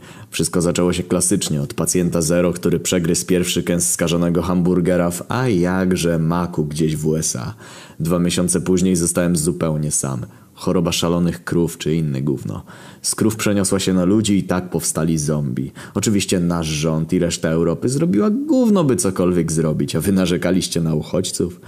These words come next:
Ale to tak na marginesie. Jestem Radom z województwa mazowieckiego. Dlaczego nie piszę tutaj swojego imienia? Bo to nieistotne, po prostu. I tak nie ma to znaczenia, a dlaczego przeżyłem właśnie ja? Cóż,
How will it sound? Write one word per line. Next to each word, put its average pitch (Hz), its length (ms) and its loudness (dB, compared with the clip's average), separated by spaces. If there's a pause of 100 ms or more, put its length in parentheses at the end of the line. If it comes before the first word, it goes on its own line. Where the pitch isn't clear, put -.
(280)
Ale 120 180 2
to 117 100 0
tak 127 220 -2
na 123 60 2
marginesie. 98 680 0 (300)
Jestem 113 360 2
Radom 80 500 0
z 82 120 -2
województwa 85 560 0
mazowieckiego. 80 800 0 (260)
Dlaczego 127 320 2
nie 135 120 0
piszę 135 240 0
tutaj 127 240 0
swojego 131 360 0
imienia? 135 400 2
Bo 101 200 0
to 101 180 -2
nieistotne, - 880 -2
po - 100 -4
prostu. - 480 -8 (420)
I - 100 2
tak 127 200 0
nie 98 80 2
ma 87 140 2
to 80 100 0
znaczenia, 80 480 0
a 78 80 0
dlaczego 85 360 2
przeżyłem 90 420 2
właśnie 87 360 0
ja? 98 180 2
Cóż, - 460 -4